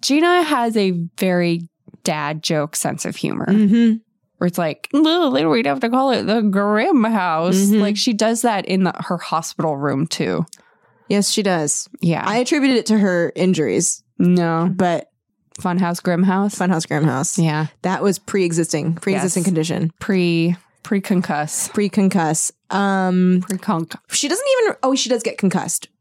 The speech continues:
Speaker 2: 'cause she doesn't
Speaker 1: Yes.
Speaker 2: remember anything that happened that day.
Speaker 1: So, s-, conveniently inconvenient.
Speaker 2: Mm-hmm. So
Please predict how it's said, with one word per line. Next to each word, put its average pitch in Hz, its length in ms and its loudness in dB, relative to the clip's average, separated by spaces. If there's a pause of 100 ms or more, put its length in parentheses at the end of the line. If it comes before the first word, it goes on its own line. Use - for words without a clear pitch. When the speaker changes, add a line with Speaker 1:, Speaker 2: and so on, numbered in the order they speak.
Speaker 2:
'cause 220 120 0
she 226 140 0
doesn't 208 240 0
Speaker 1:
Yes. 208 100 0
Speaker 2:
remember 196 560 0
anything 269 480 2
that 262 140 0
happened 226 440 2
that 165 220 -2
day. 120 180 -2
Speaker 1:
So, 180 580 0 (640)
s-, - 220 -4
conveniently 220 960 2
inconvenient. 156 960 0
Speaker 2:
Mm-hmm. 202 520 2 (920)
So 220 460 2